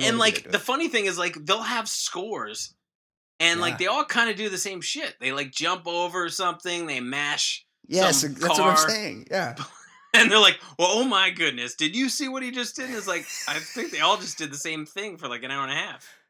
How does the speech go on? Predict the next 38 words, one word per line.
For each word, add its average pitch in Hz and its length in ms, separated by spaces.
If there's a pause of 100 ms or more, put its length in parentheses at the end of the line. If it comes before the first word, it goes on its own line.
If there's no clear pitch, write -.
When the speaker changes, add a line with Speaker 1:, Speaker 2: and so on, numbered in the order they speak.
(120)
Speaker 1:
And 190 140
isn't 339 280
it 277 200
easier 202 580
later 151 500
because 160 300
they 196 140
mash 202 580
the - 80
cars 196 540
and 185 100
then 220 120
the 165 80
Speaker 2:
Right, 311 240
Speaker 1:
cars 330 140
Speaker 2:
by 180 60
Speaker 1:
get 147 160
pretty 165 220
flat? 196 440 (160)
Speaker 2:
That's - 220
right, 339 240
by 196 140
the 202 240
last 214 320
guy. 226 320
There's 165 180
nothing, 220 260
it's 175 380
like 185 140
a 160 40
speed 311 300
bump. 123 300 (500)
Speaker 1:
<laughs> - 0 (440)
Yes, - 320
exactly. 175 320
Like 165 200
that, 226 280 (160)
that, - 160